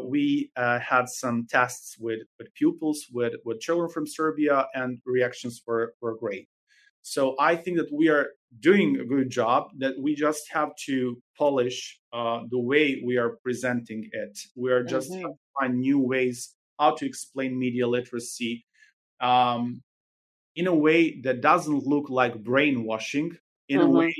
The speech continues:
Speaker 1: that looks like playing game, uh, like discussion, like promoting empathy, like promoting, uh, science. That is something, uh, really important, and, uh, we're not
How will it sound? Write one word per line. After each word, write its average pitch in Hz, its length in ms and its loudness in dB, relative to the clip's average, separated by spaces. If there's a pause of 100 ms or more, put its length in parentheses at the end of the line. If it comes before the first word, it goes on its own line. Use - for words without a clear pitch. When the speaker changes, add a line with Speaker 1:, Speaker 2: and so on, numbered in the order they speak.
(160)
Speaker 1:
that - 140 -10
looks 139 400 -4
like 123 380 0 (240)
playing 139 320 0
game, 113 460 -6 (200)
uh, 113 260 -6 (100)
like 123 220 -4
discussion, 123 640 -4
like 113 400 -6
promoting 127 640 -2
empathy, 120 640 -8 (320)
like 120 240 -2
promoting, 131 560 0 (140)
uh, 117 140 -4
science. 117 800 -2 (260)
That 135 120 2
is 135 160 -2
something, 127 420 -2 (240)
uh, 113 160 -2 (240)
really 151 220 2
important, 147 640 0 (520)
and, 123 380 -2 (200)
uh, 117 240 -2
we're 120 240 2
not 131 260 0